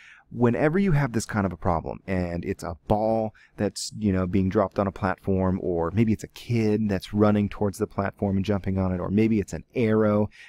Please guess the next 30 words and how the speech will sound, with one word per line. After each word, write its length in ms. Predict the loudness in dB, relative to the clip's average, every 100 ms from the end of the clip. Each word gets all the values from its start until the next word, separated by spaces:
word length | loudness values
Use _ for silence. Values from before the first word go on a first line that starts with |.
| -10
that 160 | -8
gets 220 | -4 -6 -4
shot 320 | -2 -2 0
into 320 | -4 -2 -2
a 60 | 2
rod. 360 | 2 2 0 -4 -14 -20 _ _
Do 120 | 0
any 160 | 4 4
of 60 | 2
these 200 | 0 -2
sound 240 | -2 -2
familiar? 420 | -2 0 2 0 -6 -20 _ -8
You 100 | 0
can 240 | 4 6
really 260 | 6 4 4
just 280 | 2 -2 -4
treat 320 | 2 2 2
them 260 | 0 -2 -4
as 440 | -2 0 -2 -4 -14 _ _ _
a 80 | -20
point 540 | -18 -10 -10 -10 -20 -20 -4
or 140 | -2
a 60 | -2
particle 640 | -6 -4 -4 -4 -10 -12 -14 _ -20 -6
that 140 | 0 2
is 120 | 2
about 380 | 0 0 0 -2
to 80 |
be 180 | 0 2
rotating 680 | 4 4 2 0 -2 -2 -6